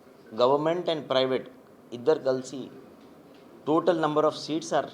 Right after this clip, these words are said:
not more than లక్ష ఇరవై వేల కన్నా ఎక్కువ సీట్లు లేవు.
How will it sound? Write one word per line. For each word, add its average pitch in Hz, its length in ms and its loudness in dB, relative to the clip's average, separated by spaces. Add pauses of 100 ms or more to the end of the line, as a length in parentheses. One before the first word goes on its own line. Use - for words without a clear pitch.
(540)
not 151 160 8 (120)
more 147 200 0
than 175 120 0 (640)
లక్ష 127 280 -2
ఇరవై 143 340 2
వేల 135 200 -4
కన్నా 143 340 -6 (340)
ఎక్కువ 139 220 -4
సీట్లు 143 380 -6
లేవు. 101 300 -4